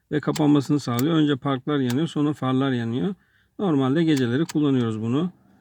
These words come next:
Ee, sağ tarafta silecekleri çalıştırdığımız kolumuz mevcut. İşte bu arka sileceğin çalışması için, bu da ön sileceğin çalışması için bu şekilde.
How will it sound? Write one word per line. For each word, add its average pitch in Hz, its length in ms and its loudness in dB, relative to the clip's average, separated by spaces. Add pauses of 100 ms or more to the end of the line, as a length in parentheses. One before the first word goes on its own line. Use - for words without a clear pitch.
(380)
Ee, 131 220 -4
sağ 185 260 6
tarafta 208 600 2 (140)
silecekleri 175 680 -4
çalıştırdığımız 170 720 -4
kolumuz 165 380 -4
mevcut. 135 380 -4 (520)
İşte 160 380 -4
bu 170 260 -4
arka 156 260 0
sileceğin 127 440 -2
çalışması 123 500 -6
için, 175 240 -8
bu 151 120 -4
da 170 140 0
ön 156 180 -4
sileceğin 135 500 -6
çalışması 139 580 -8
için 165 320 -10 (340)
bu 147 80 -8
şekilde. 123 380 -6